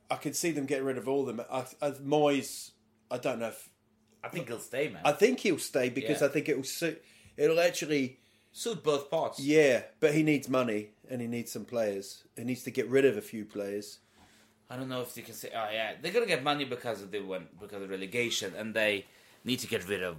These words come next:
Speaker 2: quite a few players. I
Speaker 1: Yeah.
Speaker 2: think. I
Speaker 1: Yeah.
Speaker 2: think. I think they said,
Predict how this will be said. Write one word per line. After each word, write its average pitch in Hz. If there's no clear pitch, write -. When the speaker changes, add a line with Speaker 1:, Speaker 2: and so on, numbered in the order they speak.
Speaker 2:
quite 90
a 73
few 80
players. 80
I 113
Speaker 1:
Yeah. 107
Speaker 2:
think. 76
I 98
Speaker 1:
Yeah. -
Speaker 2:
think. 123
I 120
think 127
they 110
said, 104